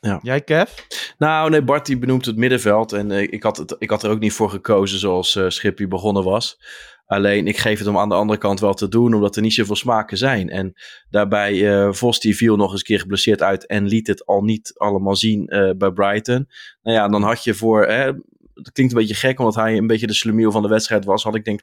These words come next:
Speaker 1: toch voor Tahirovic gekozen, omdat, nou ja, Van der Bomen is er ook niet. Dus het, het, het, het
Speaker 2: Ja.
Speaker 1: valt ook niet mee. Alleen, ik moet wel zeggen, nou ja, ik, ik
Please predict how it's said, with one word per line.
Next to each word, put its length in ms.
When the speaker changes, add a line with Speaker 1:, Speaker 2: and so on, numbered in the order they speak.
Speaker 1:
toch 320
voor 140
Tahirovic 460
gekozen, 500
omdat, 280
nou 140
ja, 60
Van 80
der 100
Bomen 260
is 120
er 100
ook 160
niet. 140
Dus 120
het, 220
het, 140
het, 180
het 140
Speaker 2:
Ja. 60
Speaker 1:
valt 200
ook 160
niet 180
mee. 460
Alleen, 360
ik 120
moet 200
wel 200
zeggen, 220
nou 120
ja, 240
ik, 120
ik 140